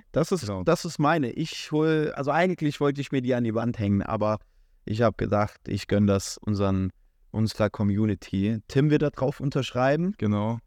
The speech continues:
Speaker 1: Dazu wird's noch ein Trikot von Tim geben.
Speaker 2: Ja, dazu werde ich auch noch ein, äh, Trikot, ähm, von mir organisieren, ähm, was wir eben halt jetzt so in den nächsten Wochen,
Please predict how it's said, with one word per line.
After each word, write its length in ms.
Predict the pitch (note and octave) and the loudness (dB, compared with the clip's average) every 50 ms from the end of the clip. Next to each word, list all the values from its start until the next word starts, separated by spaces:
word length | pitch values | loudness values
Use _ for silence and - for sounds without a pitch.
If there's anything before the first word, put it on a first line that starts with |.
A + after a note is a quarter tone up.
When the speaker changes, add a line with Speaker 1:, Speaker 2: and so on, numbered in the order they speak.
| _ _ - | _ _ 2
Speaker 1:
Dazu 680 | B2+ A#2+ A2 - - - F3 E3+ D#3 D3 D3+ F3 F#3+ _ _ _ - | 2 2 2 0 -4 -2 0 0 0 0 -2 -4 -6 _ _ _ -4
wird's 240 | A#2 A#2+ - - | -4 -4 -2 0
noch 260 | - A#2 A#2+ A#2 - - | 2 2 2 2 2 2
ein 260 | B2 A#2 A#2 A2 - | 2 2 2 2 0
Trikot 720 | - - - A2+ A2 - - - - - B2 C3 B2 A#2 | -4 -4 -2 -2 -2 -2 -6 -14 -6 -2 0 0 0 0
von 300 | - - - F#2+ G2 F#2 | -2 -2 0 0 0 0
Tim 280 | - - G2+ G2+ G2+ | 0 0 2 4 4
geben. 360 | G2 G2+ G#2 G#2 A2+ C3+ E3 - _ _ _ _ - | 4 2 2 2 2 0 0 -4 _ _ _ _ 0
Speaker 2:
Ja, 180 | - A2 G2+ - - - - | 0 0 0 0 -6 -8 -4
dazu 360 | - G#2+ - - B2+ A#2+ A2+ | -4 -2 -2 0 -2 0 2
werde 240 | A2+ A2+ G#2+ A2 A2+ | 2 2 2 2 0
ich 280 | - A#2+ G#2+ - - | 0 -2 -4 -6 -4
auch 100 | - A2+ | -2 0
noch 280 | A2 A2 G#2+ G2+ - - | 0 0 -2 -4 -6 -4
ein, 340 | G#2 G#2+ G#2 G#2 G#2 G2+ G2+ | -2 0 0 2 0 0 -2
äh, 280 | - - G#2 G#2 G2+ | -2 -2 -2 -2 -2
Trikot, 600 | G2+ - - G#2 - - A#2 A#2+ B2+ C3 B2 - - - | -4 -4 -6 -6 -4 -2 0 0 0 0 -2 -4 -8 -8
ähm, 640 | - - A2 A2 A2 A2 A2 A2 A2 G#2+ G#2+ - - - - | -4 -2 0 0 2 2 2 2 2 0 -2 -4 -8 -14 -12
von 220 | - - A2+ A2 | -4 -2 0 2
mir 140 | A2+ A2 G#2+ | 2 2 2
organisieren, 720 | A2+ A2 G#2+ A2 A2 G#2+ G2 G#2 A2 A2 A2+ A2+ A2+ A2 - - - | 2 2 2 2 0 0 0 2 2 2 2 2 0 -2 -4 -8 -8
ähm, 600 | - G#2 G#2 G2+ G2 G2+ G2+ G2 G2 G2 F#2+ G2 - - - - | -4 -2 0 0 2 2 2 0 0 -2 -2 -4 -8 -14 -18 -16
was 380 | G#2+ G2 - G2+ F#2+ - - | -8 -2 -2 -2 -2 -2 -2
wir 140 | - G2 F#2+ | 0 2 2
eben 220 | F#2+ F#2+ F#2 G2 | 2 2 2 2
halt 220 | G2 F#2+ F#2+ F#2+ F#2 | 2 4 2 2 2
jetzt 160 | G2 F2+ - | 0 -2 -2
so 160 | - - G2+ | -2 0 0
in 80 | G2+ F#2+ | 0 0
den 160 | G2 G2 G2 | 0 -2 0
nächsten 400 | F#2+ G2+ G2 - - - G#2 F#2+ | 2 2 0 0 -4 -6 -2 0
Wochen, 320 | G2 G2+ - - G2+ G2 | 0 0 0 0 -2 -2